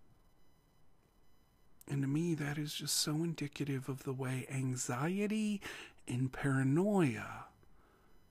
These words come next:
shouts down the peace of Christ in our lives. QAnon has only one weapon,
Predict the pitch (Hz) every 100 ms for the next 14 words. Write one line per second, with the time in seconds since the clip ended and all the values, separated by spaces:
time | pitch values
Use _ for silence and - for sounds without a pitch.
0 | _ - - - 147 160 170 - - 139
1 | 135 143 147 139 131 135 - - 220 190
2 | 156 - - - 147 135 - - 123 117
3 | 117 - - - - - - - - -
4 | 131 123 110 110 117 120 104 87 - -
5 | - - - - - - - - - -
6 | _ - - - - - - - - -
7 | - - - - - - - _ - -
8 | - _ - - - - - - - -
9 | - - - - - 196 175 147 135 127
10 | 120 117 117 - - - 135 123 127 120
11 | 117 113 110 107 117 147 139 113 107 -
12 | 90 90 -